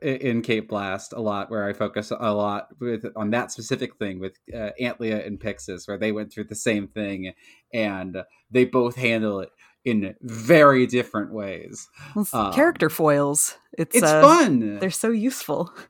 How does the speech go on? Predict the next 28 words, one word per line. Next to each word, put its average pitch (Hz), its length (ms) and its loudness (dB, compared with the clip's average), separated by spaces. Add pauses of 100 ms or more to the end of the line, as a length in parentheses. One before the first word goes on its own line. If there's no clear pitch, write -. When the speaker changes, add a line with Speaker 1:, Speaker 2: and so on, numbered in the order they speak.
(260)
Speaker 1:
Yeah, 120 580 0 (100)
you 131 80 0
get, 160 220 -2
and 160 120 2
you 156 80 2
get 196 120 0
to 180 60 -6
see 196 180 -2
a 196 60 4
lot 165 300 2
more 175 240 2
about 143 300 0
sort 139 160 2
of 120 100 -4
what 139 180 -2
makes 143 220 -4
those 120 200 -2
characters 117 500 -4
tick, - 480 -12 (560)
um, 101 500 -2 (680)
because 120 300 -2
you 120 60 0
get 123 140 2
to 127 80 -2
see 131 200 -2
sort 117 200 0
of, 107 100 -2
okay, 98 480 -4